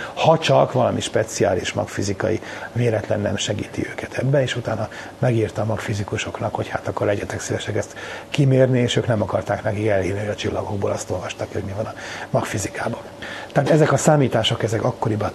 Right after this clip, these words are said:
eh, történtek meg. No, tehát akkor már nagyjából tudtuk, hogy, ö, hogy milyen magfizikai folyamatok mennek a csillagokba.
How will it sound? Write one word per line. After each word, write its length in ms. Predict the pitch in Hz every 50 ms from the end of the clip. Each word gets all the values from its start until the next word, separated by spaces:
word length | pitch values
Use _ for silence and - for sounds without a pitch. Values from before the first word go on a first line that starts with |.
| -
eh, 220 | 139 123 117 107 92 -
történtek 600 | - 117 101 - - 104 107 107 - - - - -
meg. 120 | - - - - - - - - - - - - - - - - - - - - - - - - - - - - 185
No, 60 | 180
tehát 260 | - 139 131 139 135
akkor 200 | 135 - - 139
már 120 | 131 135
nagyjából 440 | 139 170 180 131 120 110 107 104 -
tudtuk, 360 | - 143 131 - - 127 110
hogy, 260 | - 110 113 117 120 123
ö, 240 | 120 117 117 113 101 -
hogy 240 | - - 117 104 - - 131
milyen 360 | 139 160 156 139 127 120 120 -
magfizikai 600 | 120 127 131 123 - - 131 104 113 113 104 98
folyamatok 520 | - - 113 104 98 95 95 - - -
mennek 320 | - 107 101 92 90 - -
a 120 | - - - -
csillagokba. 640 | - - 165 147 147 135 139 127 120 123 120 120